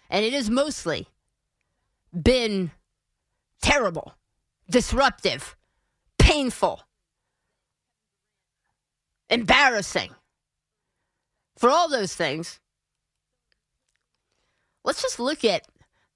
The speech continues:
this brief window this season when Jacque Vaughn took over as head coach of the Nets, a coach clearly that Kevin Durant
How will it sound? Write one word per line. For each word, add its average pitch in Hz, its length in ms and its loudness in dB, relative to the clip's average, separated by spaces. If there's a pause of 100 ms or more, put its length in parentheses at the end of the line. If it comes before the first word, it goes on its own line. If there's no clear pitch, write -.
(140)
this 208 200 0
brief 214 520 -4
window 202 640 -2 (1200)
this 233 200 2
season 170 520 -4 (1400)
when 202 560 0 (1500)
Jacque 240 320 4
Vaughn 202 460 0
took - 240 0
over 190 420 -2 (1500)
as 196 180 0
head 233 240 0
coach 226 320 -2
of 170 180 -4
the 185 120 -2
Nets, 185 480 -2
a 196 60 -6
coach - 400 2
clearly 233 640 -2 (200)
that 185 380 0
Kevin 220 320 0
Durant 196 440 0